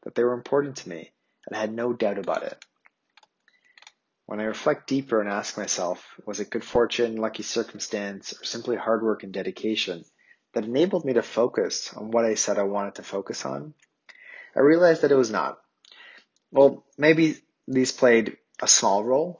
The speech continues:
However, the main actor here was a willingness to make trade-offs. I listed some of my recent accomplishments above. However,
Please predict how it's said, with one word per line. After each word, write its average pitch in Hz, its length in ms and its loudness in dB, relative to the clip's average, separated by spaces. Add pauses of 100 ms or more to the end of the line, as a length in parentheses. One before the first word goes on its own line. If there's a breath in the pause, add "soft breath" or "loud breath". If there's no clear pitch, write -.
However, 117 300 0
the 113 80 -2
main 120 300 -2
actor 104 360 -2
here 117 440 -2 (280)
was 107 200 -4
a 104 60 -4
willingness 120 760 -2 (220)
to - 120 -12
make 104 360 -4
trade-offs. - 760 -6 (2250 soft breath)
I - 60 -2
listed 151 320 4
some 147 160 0
of 165 80 -4
my 151 80 4
recent 127 420 0
accomplishments 110 600 -4
above. - 380 -6 (300)
However, 110 720 0